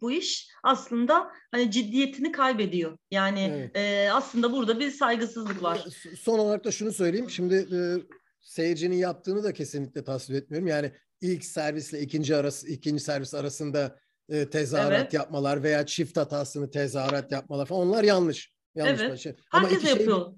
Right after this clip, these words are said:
Speaker 2: ama iki şey, iki şeyi birbirine karıştırmayalım. Onların yaptığı yanlış. Doğru.
Speaker 1: Evet.
Speaker 2: Ama Medvedev'in kendisi değil miydi Amerika açıkta?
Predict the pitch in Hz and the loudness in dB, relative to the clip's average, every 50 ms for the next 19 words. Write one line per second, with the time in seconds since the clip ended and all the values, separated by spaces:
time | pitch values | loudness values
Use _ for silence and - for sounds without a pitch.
0 | _ _ - 175 185 214 214 196 175 - 202 - 214 214 185 202 - - - 202 | _ _ -4 -2 0 0 0 0 -2 -2 -2 -2 -2 -2 -2 -4 -6 -4 -2 -2
1 | 202 180 202 196 185 202 196 208 202 - 196 208 196 - - 262 285 247 185 139 | 0 0 -2 -2 -2 -2 -2 -2 -2 -2 -2 -4 -4 -6 -6 -4 -2 -2 -2 -2
2 | 127 131 139 139 143 151 160 165 170 165 165 - 185 190 196 233 233 143 - 151 | -2 -4 -4 -4 -4 -2 -2 -2 -4 -4 -4 -4 -4 -4 -2 -4 -6 -4 0 4
3 | 156 175 185 190 175 170 190 254 - - _ _ _ _ _ _ _ _ _ 220 | 6 8 8 8 6 6 4 2 -2 -8 _ _ _ _ _ _ _ _ _ -4
4 | 226 196 202 - 233 285 294 220 190 196 208 175 170 247 247 269 262 262 302 269 | -2 -2 -2 -2 -2 -4 -2 -2 0 0 -2 -2 -4 -6 -4 -4 -4 -2 -4 -4
5 | - 180 190 220 240 254 - - 214 135 135 139 190 247 320 339 294 170 143 131 | -4 -6 -6 -6 -6 -8 -8 -8 -6 -2 -2 -2 0 0 0 0 0 -2 -4 -6
6 | - 147 135 123 127 123 127 127 - 127 120 - - 131 - - - 120 135 185 | -8 -6 -6 -4 -4 -4 -4 -4 -6 -6 -6 -6 -8 -10 -10 -10 -8 -8 -8 -8